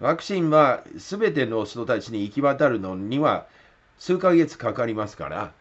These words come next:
その間にマスクをちゃんとし-、して、そしてソーシャルディスタンスを守って、そして手をよく洗う必要がまだまだあります。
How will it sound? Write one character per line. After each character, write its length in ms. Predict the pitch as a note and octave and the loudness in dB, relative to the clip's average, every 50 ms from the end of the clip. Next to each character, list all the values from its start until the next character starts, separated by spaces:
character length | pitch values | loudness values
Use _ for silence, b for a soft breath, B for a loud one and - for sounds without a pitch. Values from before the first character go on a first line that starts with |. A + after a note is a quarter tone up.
| b b b b b | b b b b b
そ 160 | _ - D3+ D#3 | _ -2 0 2
の 80 | E3+ | 4
間 280 | E3 E3 D#3+ D#3 D#3 D3+ | 4 4 4 4 2 2
に 180 | D3+ D3 - - | 2 0 -2 0
マ 220 | B2+ D#3 F3 E3+ | 2 2 2 2
ス 140 | - - - | 0 -4 -6
ク 160 | A#2 A2 G#2 | -4 -2 -2
を 80 | G2 - | -2 -2
ち 100 | - B2 | -4 -6
ゃ 80 | G#2 | -6
ん 60 | G#2 G2+ | -6 -4
と 320 | - A2 G2+ F#2 - - - - - - - - _ | -4 -4 -4 -4 -6 -8 -14 -20 -20 -20 -20 -20 _
し-、 300 | - - - - E2+ - - | -20 -20 -20 -20 -18 -16 -16
し 120 | - - - | -14 -8 -2
て、 300 | - D#3 C3 F2+ - b b b b b b b b | 0 2 2 2 0 b b b b b b b b
そ 180 | - - E3 D#3 | -6 -4 -2 -2
し 80 | D#3 - | -2 -4
て 140 | G3+ G#3 | -6 -6
ソ 200 | - - F3 E3+ | -4 -2 -2 -2
ー 20 | E3+ | -2
シ 120 | E3 - D#3+ | 0 0 0
ャ 80 | C#3+ | 2
ル 140 | C#3+ D3 C#3 | 2 2 2
デ 100 | C#3 E3 | 2 2
ィ 20 | E3 | 2
ス 100 | E3 - | 2 0
タ 140 | - G2 F2+ | -6 -6 -6
ン 80 | E2 | -6
ス 100 | - G2+ | -8 -8
を 80 | F2+ F2 | -8 -4
守 340 | G2 A2 A2 A2+ B2+ C3 B2+ | -2 -2 -2 -2 -2 -4 -6
っ 40 | |
て、 260 | - - F2 - - - - | -6 -8 -8 -8 -10 -12 -16
そ 200 | - - C#3 C3 | -12 -8 -8 -8
し 120 | C3 - | -6 -6
て 120 | F3 F3 D#3+ | -8 -8 -6
手 140 | E3+ F#3 | -2 0
を 140 | F3 C#3 A2 | 2 2 2
よ 160 | G#2+ B2 C3 | 0 -2 -2
く 160 | B2 G#2+ F2 E2+ | -2 -2 -2 -2
洗 160 | F2 F#2 G2 | -2 -2 -2
う 80 | G2 | -2
必 240 | F2+ - - - - | -4 -8 -10 -10 -8
要 80 | C#3 B2 | -6 -2
が 260 | B2 A#2 G2 - b b b b b b b b b | -2 -2 -2 -4 b b b b b b b b b
ま 140 | A2+ C3+ C3+ | -2 0 0
だ 80 | A2+ | 0
ま 160 | G2+ G#2+ A2 F#2 | 0 0 0 -2
だ 160 | D#2+ - - | -2 -4 -4
あ 60 | F2 | -6
り 120 | F2+ D#2+ | -6 -6
ま 140 | C#2+ C2 B1+ | -8 -10 -14
す。 200 | - - - b | -18 -20 -20 b